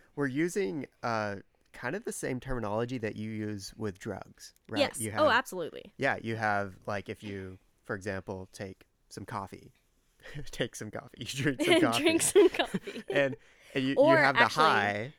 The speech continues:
Speaker 2: yeah, I
Speaker 1: which you
Speaker 2: also
Speaker 1: don't call a high because it's caffeine. But
Speaker 2: Well, yeah,
Speaker 1: y-,
Speaker 2: but
Speaker 1: yeah, you do. You call it
Speaker 2: well,
Speaker 1: a caffeine high.
Speaker 2: and in the same way, like, <laughs> to, to go back to the experience we just had, if you smoke a cigarette for the first time in a year, <laughs> you
Speaker 1: Mm.
Speaker 2: have a nicotine high.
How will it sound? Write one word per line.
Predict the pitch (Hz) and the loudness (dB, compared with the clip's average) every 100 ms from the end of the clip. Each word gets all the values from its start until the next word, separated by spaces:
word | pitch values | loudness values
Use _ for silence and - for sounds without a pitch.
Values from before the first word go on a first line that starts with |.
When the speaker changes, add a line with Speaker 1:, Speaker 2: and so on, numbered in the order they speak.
| _ | _
Speaker 2:
yeah, | 196 | -6
I | 143 202 | -4 -2
Speaker 1:
which | 202 135 | -2 0
you | |
Speaker 2:
also | 208 | 2
Speaker 1:
don't | 139 120 | 2 2
call | - 104 | -2 -4
a | 98 | -2
high | 110 101 98 98 | -4 -6 -8 -12
because | - 101 | -14 -14
it's | - - | -14 -14
caffeine. | - - 95 - - | -14 -14 -16 -14 -2
But | 311 | 0
Speaker 2:
Well, | |
yeah, | 330 392 | 0 0
Speaker 1:
y-, | 269 | -4
Speaker 2:
but | - | 0
Speaker 1:
yeah, | 190 | 2
you | 247 214 | 2 0
do. | 220 - | -4 -4
You | 143 | -10
call | - 147 | -4 -2
it | |
Speaker 2:
well, | 139 | 0
Speaker 1:
a | 285 | -2
caffeine | - 143 | -2 -6
high. | 123 - | -10 -6
Speaker 2:
and | 269 | -4
in | 311 311 | -2 -2
the | |
same | 277 262 247 | -2 -4 -4
way, | 254 247 | -4 -4
like, | 226 202 - _ _ | -6 -10 -14 _ _
<laughs> | _ - | _ -14
to, | 240 277 220 262 269 - - - - | -4 -2 0 0 -2 -4 -12 -18 -6
to | 208 | -4
go | 208 | -2
back | 208 208 | -2 -4
to | 214 | -6
the | 196 | -8
experience | 196 - 269 262 | -8 -6 -4 -4
we | 202 | -8
just | 196 196 | -10 -12
had, | 190 185 - _ _ | -12 -12 -16 _ _
if | 233 | -8
you | 233 214 - | -8 -10 -12
smoke | - 277 - | -6 -4 -4
a | - | -10
cigarette | 220 285 220 185 - - _ _ | -4 -4 -2 -6 -10 -14 _ _
for | 226 | -8
the | 214 | -6
first | 240 214 - | -8 -10 -8
time | 220 202 196 - | -6 -6 -8 -10
in | 214 | -8
a | 196 | -6
year, | 233 262 202 | -2 2 4
<laughs> | - 605 640 640 605 - _ - - | 4 2 -4 -6 -10 -20 _ -18 -8
you | 131 269 277 | -4 2 4
Speaker 1:
Mm. | |
Speaker 2:
have | 302 240 | 4 2
a | |
nicotine | 220 277 262 233 185 | -2 -2 -4 -4 -8
high. | 214 - - 226 | -10 -12 -14 -18